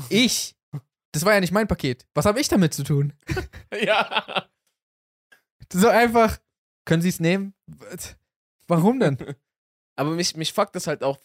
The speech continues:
Speaker 2: voll ab, weil diese ganzen Sachen werden halt manchmal abgezogen mit so, es wird dann direkt einfach in einer Paketstation abgegeben.
Speaker 1: Hm.
Speaker 2: Nachbar ist noch eine Sache, okay? Dann gehst du vielleicht so ein bisschen unnötig dem Nachbarn auf den Sack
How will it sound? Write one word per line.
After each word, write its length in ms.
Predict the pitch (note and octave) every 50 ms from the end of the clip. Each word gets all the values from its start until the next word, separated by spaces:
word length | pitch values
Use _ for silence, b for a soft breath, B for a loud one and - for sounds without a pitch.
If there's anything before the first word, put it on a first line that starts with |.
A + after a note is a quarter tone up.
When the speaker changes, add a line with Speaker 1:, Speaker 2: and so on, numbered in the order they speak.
| _
Speaker 2:
voll 160 | - E3 E3+ -
ab, 220 | - D3 - - _
weil 280 | C3 C3 B2 B2+ A#2+ - _ _ _ _ _ _ _ _ -
diese 160 | C3 B2 C#3
ganzen 320 | B2+ D3+ D#3 D#3+ - D#3 C#3+
Sachen 280 | C#3+ D#3+ E3 E3+ D3+ C#3+
werden 220 | C#3 C#3 C#3+ C#3+
halt 120 | C#3+ C3+ - -
manchmal 320 | B2+ C#3 D3+ D3+ - D3 B2+
abgezogen 640 | D#3 E3 - D#3 D3+ - - D#3 D3 D3 C#3+ C#3+ C#3
mit 180 | C#3 C3 - -
so, 280 | C3+ C3+ C3 B2 - _ _ _ _ _
es 120 | - - -
wird 180 | C#3 C#3+ -
dann 180 | D#3 C#3+ C#3 C3
direkt 360 | B2 C3 B2 C#3+ C#3+ C#3 -
einfach 260 | A2+ C#3 C#3 - B2+ -
in 120 | - C#3 C3
einer 120 | C3 B2+
Paketstation 840 | A2+ - - C3 - - C#3+ C#3 - - - A#2 - - - A2 G#2 F#2
abgegeben. 500 | G2+ - - G#2 F#2 G2 G2 - - -
Speaker 1:
Hm. 240 | C#3 C3+ C3 C3+ - _ _ _ _ _ _ _ _ _ _ C#3
Speaker 2:
Nachbar 500 | C#3 C#3+ D#3+ F#3+ G3 - G3+ F#3+ F3 D#3+
ist 140 | D#3 -
noch 200 | E3 D3+ - -
eine 260 | D3 D#3 D#3 D#3 D3+ C#3+
Sache, 240 | C#3 B2+ A#2+ -
okay? 380 | A2 A2 - C3 C3 C3+ C3 B2 - _
Dann 260 | - B2 B2 A#2+ A2+ - _ _
gehst 300 | - C3 B2 C3 B2 -
du 60 | C3 B2
vielleicht 280 | - B2 A#2+ B2 - -
so 60 | B2+
ein 60 | A2+
bisschen 240 | A#2 A#2+ - A#2+ G#2
unnötig 440 | F#2+ A#2+ B2 B2 A#2+ A#2 - B2 A#2
dem 100 | - A2 A2
Nachbarn 320 | C3+ - - - D#3 C#3
auf 100 | C3+ C3+ C3+
den 100 | C3 A#2+
Sack 300 | B2 B2 B2 - _